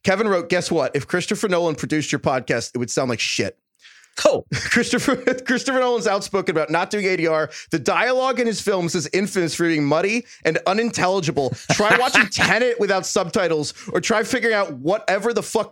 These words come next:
Speaker 1: Bane is saying in The Dark Knight Rises. The best part of Oppenheimer is silent.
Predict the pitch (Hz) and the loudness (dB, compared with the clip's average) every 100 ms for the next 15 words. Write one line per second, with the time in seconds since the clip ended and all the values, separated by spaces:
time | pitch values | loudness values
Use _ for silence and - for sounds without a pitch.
0 | 110 160 175 180 135 131 - 160 147 143 | -8 -4 0 0 0 0 0 0 0 -2
1 | 143 156 165 165 185 156 147 151 143 123 | -2 0 0 0 -2 0 0 0 -2 -6
2 | - - - - 190 220 233 - 269 269 | -8 -14 -6 -4 0 0 -2 -2 0 2
3 | 233 170 208 220 185 180 156 139 - 156 | 0 0 0 0 0 0 0 -2 -2 0
4 | 139 123 | 0 -2